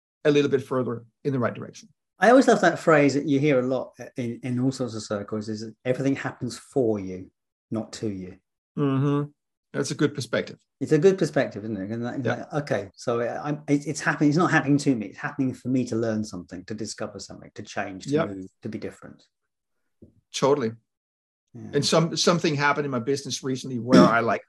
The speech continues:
Speaker 1: for, for a little while, I was, I went into a little bit of a victim mentality. It's like, "Oh my God, like, why is this happening?" And then I just kind of turned around. So, okay, how can I get the best out of it?
Speaker 2: Mm.
Speaker 1: What, what can I, what can I do right now
Speaker 2: Mm.
Speaker 1: to, like, even if you can't learn something from it,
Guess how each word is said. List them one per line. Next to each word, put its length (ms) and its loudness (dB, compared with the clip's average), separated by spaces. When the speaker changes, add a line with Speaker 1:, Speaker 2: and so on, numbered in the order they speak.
Speaker 1:
for, 320 4
for 200 4
a 40 8
little 260 4
while, 360 2
I 140 4
was, 300 2
I 140 -4
went 240 -2
into 200 -4
a 40 -2
little 140 -4
bit 100 -4
of 120 -6
a 240 -2
victim 280 -8
mentality. 460 -4
It's 120 -14
like, 180 -14
"Oh 80 -14
my 140 -8
God, 320 -12
like, 240 -20
why 180 -6
is 100 -6
this 120 -14
happening?" 380 -6
And 220 0
then 180 0
I 40 -4
just 220 -6
kind 160 -2
of 80 -6
turned 200 -2
around. 240 -2
So, 120 -10
okay, 220 -6
how 220 -4
can 100 -4
I 40 -4
get 140 -4
the 60 -6
best 180 -4
out 140 2
of 60 -2
it? 120 -12
Speaker 2:
Mm. 180 -20
Speaker 1:
What, 320 -2
what 280 2
can 140 0
I, 120 0
what 200 2
can 120 0
I 100 0
do 300 2
right 260 -2
now 320 -8
Speaker 2:
Mm. 280 -8
Speaker 1:
to, 440 0
like, 160 2
even 200 6
if 140 4
you 60 -2
can't 300 0
learn 480 4
something 440 -2
from 260 -8
it, 100 -6